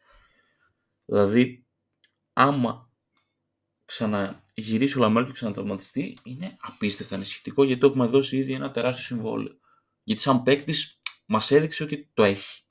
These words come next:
και με το παραπάνω, είναι παιχταράς. Ο Μάρκ, εντάξει, έχει περιθώρια, απλά και από αυτόν θέλω να δω υγεία. Έχει χάσει οχτώ συνεχόμενα παιχνίδια. Όλος παραδόξου η ομάδα συνεχίζει να έχει αυτό το απίστευτο,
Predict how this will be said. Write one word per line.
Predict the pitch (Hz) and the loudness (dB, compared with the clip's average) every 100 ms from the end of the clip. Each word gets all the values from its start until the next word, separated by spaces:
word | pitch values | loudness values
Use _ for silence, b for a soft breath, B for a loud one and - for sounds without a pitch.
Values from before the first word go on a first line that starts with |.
| _ | _
και | - | -6
με | 117 | -2
το | 113 | 0
παραπάνω, | 113 101 - 95 | 4 2 2 0
είναι | 101 | -2
παιχταράς. | 107 - 95 92 - - b b b b b b b b b _ _ _ _ _ | -6 -4 -2 -2 -4 -14 b b b b b b b b b _ _ _ _ _
Ο | - | -4
Μάρκ, | - 117 | 0 0
εντάξει, | - 143 - - _ - _ _ _ | 4 4 4 -12 _ -20 _ _ _
έχει | - 143 147 | 6 6 6
περιθώρια, | - 123 - 107 101 101 | 4 2 4 4 4 4
απλά | - 127 | 0 0
και | 135 120 | 0 0
από | |
αυτόν | 110 - 123 | -2 -2 -2
θέλω | 113 | 0
να | 101 | -2
δω | 95 | -2
υγεία. | 95 92 95 92 117 | -4 -4 -2 -2 -4
Έχει | - - | -10 -6
χάσει | 110 107 | -4 -4
οχτώ | - 107 | -4 -6
συνεχόμενα | - 101 104 101 | -4 -6 -4 -4
παιχνίδια. | 104 - 101 107 123 - b b b - | -6 -6 -4 -4 -8 -12 b b b -2
Όλος | 127 117 | 0 0
παραδόξου | - 98 101 101 104 | 0 0 0 -2 -6
η | |
ομάδα | 107 104 104 | 0 2 2
συνεχίζει | - 101 104 117 101 104 | 0 -6 -4 -4 -4 -6
να | 101 | -10
έχει | 101 | -12
αυτό | - 98 | -14 -6
το | 101 | -6
απίστευτο, | 101 110 - 104 104 101 | -4 -6 -4 -4 -4 -6